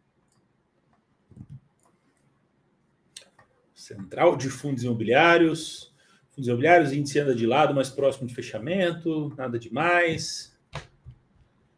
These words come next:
Fundos imobiliários, dezesseis analistas selecionam a dedo os melhores papéis pra lucrar em janeiro.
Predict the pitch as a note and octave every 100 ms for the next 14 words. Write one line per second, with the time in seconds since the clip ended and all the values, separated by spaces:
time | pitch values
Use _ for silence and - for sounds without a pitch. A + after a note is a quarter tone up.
0 | _ F3 F#3+ F#3+ E3 F#3 G3 C#3 C#3 E3
1 | - A3 B3 G#3 F#3+ D#3 F3+ F#3+ F3+ -
2 | F3+ D#3+ - F3 F#3 D#3 B2 D3 E3+ E3
3 | C#3+ D3+ C#3 D#3+ D#3+ - D#3+ D#3 - D3
4 | D#3+ E3+ - D#3 E3+ E3+ E3 D3 D3+ D#3+
5 | E3 C#3 C#3+ E3 C3+ C3 D#3 A#2+ -